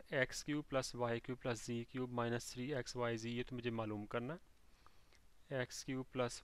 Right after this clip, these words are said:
वाई क्यूब प्लस जी क्यूब माइनस थ्री एक्स वाई जी, ये मुझे मालूम करना है। और दूसरी तरफ x प्लस y प्लस ये फ़िफ़्टीन है, ठीक है।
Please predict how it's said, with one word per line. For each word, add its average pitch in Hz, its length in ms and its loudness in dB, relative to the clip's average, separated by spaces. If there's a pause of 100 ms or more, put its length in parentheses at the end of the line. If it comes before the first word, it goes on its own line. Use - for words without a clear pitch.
(140)
वाई 117 380 4
क्यूब 123 280 0 (180)
प्लस 123 360 0 (100)
जी 117 500 -2
क्यूब 123 320 -2 (600)
माइनस 117 460 0
थ्री 123 160 -4 (280)
एक्स 127 320 -2
वाई 123 240 0
जी, 120 140 -2
ये 123 100 0
मुझे 123 160 2
मालूम 110 360 2
करना 127 260 -2
है। 165 80 0
और 151 80 0
दूसरी 120 320 -2
तरफ 127 360 -4
x 127 200 0
प्लस 127 300 0
y 120 180 6
प्लस 120 320 2
ये 120 180 0
फ़िफ़्टीन 110 540 -2
है, 170 80 -6 (2250)
ठीक 117 220 0
है। 226 80 -2